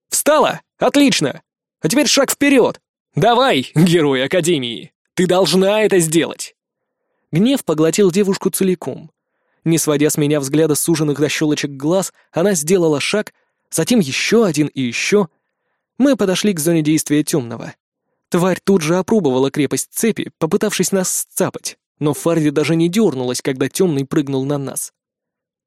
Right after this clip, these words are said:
Запомни это чувство, одна из Фарди. Запомни и пользуйся им, когда на тебя нападут тёмные.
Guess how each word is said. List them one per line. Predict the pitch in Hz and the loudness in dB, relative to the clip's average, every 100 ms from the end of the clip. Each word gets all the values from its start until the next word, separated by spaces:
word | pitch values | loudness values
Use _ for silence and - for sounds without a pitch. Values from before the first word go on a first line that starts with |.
| _ - | _ -8
Запомни | 135 151 208 135 | -4 0 0 0
это | 127 | -4
чувство, | 151 180 - - - _ - | -6 -6 -6 -12 -20 _ -8
одна | 139 135 123 | -8 -4 -6
из | 120 | -6
Фарди. | - 123 117 - - _ _ _ _ - | -6 -8 -8 -16 -18 _ _ _ _ -4
Запомни | 139 175 269 180 131 | -2 0 2 2 -2
и | |
пользуйся | - 135 120 120 - | 0 -2 -2 -8 -6
им, | 123 - - _ - | -8 -10 -16 _ -8
когда | 147 131 127 | -6 -4 -6
на | |
тебя | 123 139 151 | -4 -2 -2
нападут | 127 135 135 _ | -4 -4 -6 _
тёмные. | - 127 123 123 - | -8 -8 -8 -16 -18